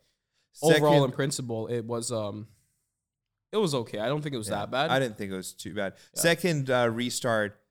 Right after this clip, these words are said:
Speaker 2: I mean, Max got off to a phenomenal start. Took the inside
Speaker 1: I,
Speaker 2: line.
Speaker 1: I think that just had to do with thing, his medium tires compared to everybody running hards. You know what I mean?
Speaker 2: Yeah.
Speaker 1: Like, I, th-, I think that was a big part of it.
Speaker 2: Lewis
Speaker 1: I
Speaker 2: had to
Speaker 1: mean, and
Speaker 2: back
Speaker 1: you know
Speaker 2: out.
Speaker 1: what?
Speaker 2: Lewis had to actually hit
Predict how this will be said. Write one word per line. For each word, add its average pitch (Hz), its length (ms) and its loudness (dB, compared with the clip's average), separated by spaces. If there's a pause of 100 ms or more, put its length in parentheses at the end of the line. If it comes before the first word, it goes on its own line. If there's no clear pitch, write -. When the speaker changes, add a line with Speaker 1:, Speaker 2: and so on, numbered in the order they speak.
(360)
Speaker 2:
I 113 40 -8
mean, 104 200 -4
Max 107 300 -4
got 104 160 -4
off 92 280 -6 (280)
to 113 120 -8
a 101 60 -8
phenomenal 92 580 -8
start. 65 440 -12 (440)
Took 113 180 -10
the 107 120 -8
inside 95 320 -4
Speaker 1:
I, - 100 -4
Speaker 2:
line. 90 460 -6 (100)
Speaker 1:
I 175 40 -8
think 220 180 0
that 254 100 2
just 226 100 -6
had 220 160 0
to 196 60 -4
do 175 160 -2
with 156 200 -2
thing, 123 300 -4 (880)
his 143 140 -2
medium 143 240 0
tires 123 340 -2
compared 135 240 -6
to 127 60 -2
everybody 123 260 -4
running 117 180 -6
hards. 117 360 -6
You 135 80 -10
know 123 80 -6
what 117 60 -6
I 113 40 -6
mean? 120 160 -4
Speaker 2:
Yeah. 104 120 2
Speaker 1:
Like, 104 120 -4
I, 101 80 0
th-, 135 140 -2
I - 20 4
think 165 200 -2
that 135 100 4
was 139 160 0
a - 20 -4
big 131 220 -6
part 143 180 0
of 151 100 -4
it. 190 220 -6 (180)
Speaker 2:
Lewis 120 220 -2
Speaker 1:
I 185 40 4
Speaker 2:
had 208 60 6
to 240 60 6
Speaker 1:
mean, 233 80 4
and 202 140 6
Speaker 2:
back 214 80 4
Speaker 1:
you 233 60 0
know 226 60 4 (200)
Speaker 2:
out. 196 220 4
Speaker 1:
what? - 60 -8
Speaker 2:
Lewis 156 240 6
had 151 320 4
to 131 80 -2
actually 110 520 -2 (760)
hit - 440 -8